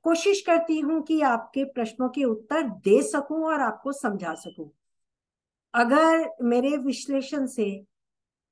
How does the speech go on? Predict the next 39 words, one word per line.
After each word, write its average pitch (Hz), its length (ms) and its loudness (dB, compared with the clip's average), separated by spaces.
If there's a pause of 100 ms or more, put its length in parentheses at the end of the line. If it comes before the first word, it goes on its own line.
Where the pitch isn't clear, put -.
किसी 247 240 0
की 302 180 0
भावना 220 560 0
को 240 520 -2 (180)
हानि 285 480 2
पहुंची 254 320 -2
हो, 254 140 -2
तो 254 120 -4
उसके 233 280 -4
लिए 220 260 0
मैं 196 320 -6 (480)
माफी 202 280 -2
चाहती 240 360 -2
हूँ। 277 240 -6 (640)
फिर 254 160 4
भी 269 260 4
मेरा 240 360 4
एक, 277 420 -4 (200)
just 294 320 -2
ये 339 280 0
एक 277 460 -8 (180)
कोशिश - 460 -2
है 220 240 -4 (320)
कि 269 80 -2
हम 311 260 0
अगर 330 200 4
कुंडली 294 360 2
एनालिसिस 277 580 -2
करते 208 360 -4
हैं, 214 260 -8 (400)
अब 247 280 2
तक 339 80 6
बड़े-बड़े 262 640 4
संतों 269 540 -2
की 330 160 -2
एनालिसिस 247 540 -2
कर 208 180 -2
चुके 208 280 -10
हैं, 220 320 -8